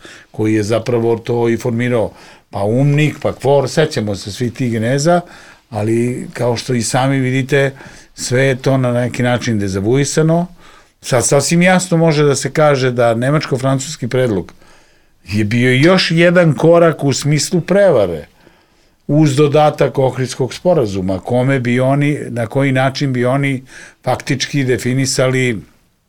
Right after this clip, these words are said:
nekakvu nezavisnost Kosova, ono što je zapravo njihov cilj. Znači, oni se maksimalno trude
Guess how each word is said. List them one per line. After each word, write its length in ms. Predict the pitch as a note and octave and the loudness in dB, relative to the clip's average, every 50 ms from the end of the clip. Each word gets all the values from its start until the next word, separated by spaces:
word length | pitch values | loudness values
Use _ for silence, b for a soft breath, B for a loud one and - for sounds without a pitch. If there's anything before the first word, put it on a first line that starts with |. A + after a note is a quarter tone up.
| _ _ _ _ _ - - - | _ _ _ _ _ -20 -12 -6
nekakvu 580 | G2+ G#2+ G#2+ - - G#2+ G2 - A#2+ A#2+ A2+ - B B B B B B B B | -4 -4 -4 -2 -4 -8 -8 -6 -6 -6 -6 -6 B B B B B B B B
nezavisnost 800 | A#2 A#2 A2 G2 A2 G#2 G#2 G2+ G#2+ G#2 - - B2 A2+ - - | -2 -2 0 0 0 0 0 0 -2 -4 -6 -4 -6 -6 -6 -6
Kosova, 600 | - F#2+ F#2 - - A#2 A2 A2 A2+ A#2+ C3 D3 - b b b b b b b b b b b b b _ | -6 -6 -6 -6 -4 -4 -2 0 0 0 -2 -4 -6 b b b b b b b b b b b b b _
ono 220 | - F#2+ F#2+ F#2+ F#2 | -10 -8 -8 -6 -8
što 220 | - - A2 G#2+ | -6 -6 -4 -2
je 220 | A2 A2+ A2 G#2+ | -2 -2 -2 -2
zapravo 380 | G#2+ A2 G2+ - A#2+ A2+ A2+ A2+ | -2 -4 -4 -4 -4 -4 -2 -2
njihov 280 | A#2 A#2+ G#2+ C3 B2 G#2+ | -2 -4 -4 -4 -4 -4
cilj. 240 | - - G#2 F2+ | -4 -4 -4 -2
Znači, 280 | F2 G2+ A#2 A2+ - C3 | -2 -2 -4 -2 -2 0
oni 180 | D3+ F3 F#3 E3 | 0 0 0 0
se 160 | - - C3+ | -2 -2 -2
maksimalno 640 | C#3 D#3 F#3+ - - - D#3+ D3 C#3 C3 B2 A#2 | 0 0 0 0 -2 -2 -2 -2 -2 -2 -2 -2
trude 600 | A2 - C#3 D#3 E3+ E3 D#3 D3+ D3+ D3 C3+ B2 | -4 -2 0 2 4 4 4 4 2 2 2 0